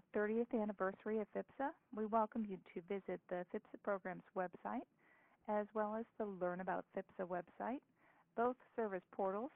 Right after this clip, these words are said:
to keep others connected to the work of domestic violence grantees, to emergence resources and training tools.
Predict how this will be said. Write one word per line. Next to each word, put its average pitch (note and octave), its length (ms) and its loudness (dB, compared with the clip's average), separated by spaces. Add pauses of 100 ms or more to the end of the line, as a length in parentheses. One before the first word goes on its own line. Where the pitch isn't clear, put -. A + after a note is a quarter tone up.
to - 160 -10
keep - 160 -6
others F#3 260 0 (140)
connected F3 440 -6 (120)
to G3 80 -6
the F3 80 -6
work F3+ 280 -2 (160)
of F3+ 60 -6 (100)
domestic F#3 380 -10
violence F3+ 380 -8
grantees, G#3 560 -8 (680)
to F#3+ 60 -2
emergence F#3 480 -4 (320)
resources G#3 640 -2 (160)
and F#3 140 -8
training G3+ 400 -8 (100)
tools. - 160 -12